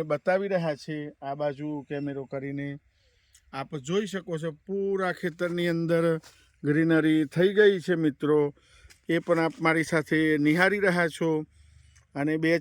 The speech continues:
ચાસ વચ્ચે હવે ચાલવાની પણ જગ્યા નથી મિત્રો. આ પેપ્સિકો વેરાયટીના બટાકા છે. બીજા મેં સાન્ટાના વાવેલા છે,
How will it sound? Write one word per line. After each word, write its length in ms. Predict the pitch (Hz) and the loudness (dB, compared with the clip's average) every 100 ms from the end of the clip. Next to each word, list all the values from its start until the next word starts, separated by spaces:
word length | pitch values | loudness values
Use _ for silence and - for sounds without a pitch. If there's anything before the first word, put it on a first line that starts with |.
| 185 | 4
ચાસ 280 | 175 165 175 | 2 2 -2
વચ્ચે 400 | 151 - - 175 165 | -4 -6 -4 -2 0
હવે 140 | 165 151 | 0 -2
ચાલવાની 600 | 156 147 160 185 196 185 | 0 0 2 2 0 -2
પણ 180 | 190 160 | -4 -4
જગ્યા 360 | 156 156 165 | -4 -2 -2
નથી 280 | 160 156 156 | -2 -4 -4
મિત્રો. 360 | 156 - 160 156 156 151 _ _ _ - _ _ 156 | -4 -4 -2 0 0 -4 _ _ _ -20 _ _ -2
આ 260 | 160 160 156 | 2 2 2
પેપ્સિકો 640 | 165 160 - - 220 202 214 202 | 2 2 0 -4 -4 2 4 6
વેરાયટીના 1040 | 185 180 175 175 170 165 156 151 147 143 139 | 6 4 2 -2 0 0 0 -2 -2 -2 -4
બટાકા 420 | 135 147 143 139 - | -4 -4 -2 -4 -2
છે. 140 | 147 143 | -2 -2
બીજા 300 | 139 143 160 | -2 0 0
મેં 440 | 160 165 160 160 143 _ _ _ - | 2 2 2 0 -4 _ _ _ -10
સાન્ટાના 720 | - 160 165 151 196 202 196 | -2 0 0 2 2 2 4
વાવેલા 420 | 180 175 170 165 | 4 4 4 2
છે, 220 | 147 - | 0 0